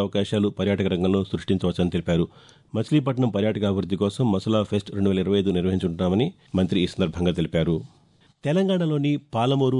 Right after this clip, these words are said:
రంగారెడ్డి ప్రాజెక్టును పూర్తి చేసి కృష్ణా జలాలను రైతులకు అందిస్తామని ఉప ముఖ్యమంత్రి మల్లు భట్టి విక్రమార్క అన్నారు. మహబూబ్నగర్ జిల్లా దేవరకద్ర నియోజకవర్గం మూసాపేట మండలంలో పదమూడు, జడ్చర్ల నియోజకవర్గం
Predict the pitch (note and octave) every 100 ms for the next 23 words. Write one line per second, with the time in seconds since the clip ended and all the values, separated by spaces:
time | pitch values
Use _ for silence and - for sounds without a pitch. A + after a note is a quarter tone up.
0 | A#2 G#2+ A2+ G#2+ G#2+ G2+ G2+ G#2 - F2+
1 | F#2+ - F#2 F2+ A2 G#2 F2+ - A#2 G2+
2 | G2 G2 G2 G#2 - F#2+ F#2 F2+ F2 F2+
3 | - F#2 A2 D3 - _ _ G#2+ G2 G2+
4 | G2 F2 F#2 F#2 - _ G2 G#2+ G#2 F#2
5 | F2 G2+ F#2 F#2 F2 - F2 E2+ E2 C#2
6 | - - _ G2 G#2+ A#2+ A#2 G#2 G2+ F#2
7 | F#2 G2 D#3 - _ _ _ F2+ G2+ A#2+
8 | B2 G#2+ F#2+ F#2+ G2 F#2 F#2+ F#2 G2+ F#2+
9 | F#2 - F#2 F#2 F2 F2+ F2+ F2+ G2+ B2+
10 | B2+ F#2 F#2+ G2 C3+ D3 - _ - G#2+
11 | A2 D3 C3 A2 G#2 G2 G2 F#2+